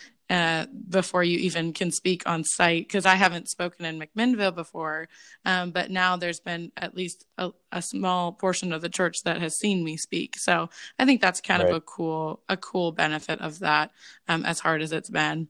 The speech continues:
Speaker 1: But speaking of kind of just <laughs> all of how this weird world is going right now,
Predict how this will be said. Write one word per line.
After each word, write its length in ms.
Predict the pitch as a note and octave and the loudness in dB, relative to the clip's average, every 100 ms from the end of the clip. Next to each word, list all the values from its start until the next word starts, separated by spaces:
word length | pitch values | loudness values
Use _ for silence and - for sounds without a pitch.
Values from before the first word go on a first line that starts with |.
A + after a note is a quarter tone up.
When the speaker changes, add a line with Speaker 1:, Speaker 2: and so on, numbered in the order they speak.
| _ - | _ 2
Speaker 1:
But 260 | F3 - _ - - - | 2 2 _ -20 -20 -6
speaking 400 | - C#4+ C#4 A3 | 2 4 6 4
of 120 | F3+ | 2
kind 200 | - G3+ | 0 0
of 180 | G3 F3 _ F#3+ | 0 -2 _ -8
just 320 | F#3 F#3+ - - | -4 -4 -6 -6
<laughs> 760 | F3+ A#3+ _ - E3+ _ - - | -4 -6 _ -18 -18 _ -12 -4
all 260 | G3 A#3 | 0 2
of 200 | G3 E3+ _ | 0 -4 _
how 280 | F#3 F#3+ G3+ | -2 0 0
this 260 | F3+ F#3 - - | 0 -4 -6 -10
weird 380 | E3+ G3 G3+ F3 | -2 2 2 0
world 280 | E3+ E3 | -2 -2
is 100 | E3+ F3 | -2 -2
going 240 | E3+ E3+ | -2 0
right 160 | E3+ E3 | 0 2
now, 240 | E3+ | 2